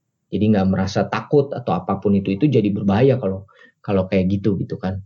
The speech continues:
Dan nggak bagus buat industrinya sendiri. Eh, kedua,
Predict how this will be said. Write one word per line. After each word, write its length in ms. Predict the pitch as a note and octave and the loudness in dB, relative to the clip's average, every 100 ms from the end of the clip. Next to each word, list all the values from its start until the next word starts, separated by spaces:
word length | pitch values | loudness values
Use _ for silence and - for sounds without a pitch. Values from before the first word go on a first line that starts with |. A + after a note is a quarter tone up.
| _ _ | _ _
Dan 160 | G2 G2 | 0 2
nggak 140 | F#2 F#2 | 2 2
bagus 320 | D#3 G3+ A3 B2+ | 2 4 4 4
buat 160 | A#2+ | 2
industrinya 520 | A#2 A2 G#2+ A2+ G#2+ G2 | 2 0 0 0 0 0
sendiri. 400 | A2+ C3+ A#2+ - _ _ - | 0 0 0 -6 _ _ -6
Eh, 320 | A#2 A#2 A#2+ A#2+ | -2 0 0 0
kedua, 500 | C#3+ B2 G3 A3 | 4 6 6 4